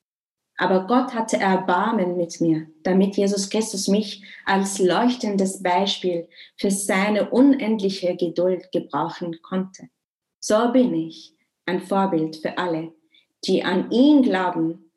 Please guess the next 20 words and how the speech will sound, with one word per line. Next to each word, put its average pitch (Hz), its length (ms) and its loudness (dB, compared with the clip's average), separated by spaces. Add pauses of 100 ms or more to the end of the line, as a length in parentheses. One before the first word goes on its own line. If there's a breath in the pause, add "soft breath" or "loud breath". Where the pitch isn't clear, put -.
(120)
und 185 120 0
das 190 260 -4
ewige 190 380 2
Leben 165 340 0
erhalten 165 640 -4
werden. 165 440 -6 (1300)
Ehre 214 380 2
und 185 160 2
Ruhm 196 320 0
gehören 170 480 -2
Gott 196 240 -4
allein, 170 640 -2
dem 165 200 -2
ewigen 170 420 -2
König, 175 560 -2 (400)
dem 175 220 -4
Unsichtbaren, 165 880 2 (560)
der 175 120 0
nie 190 300 0
stirbt 175 600 -6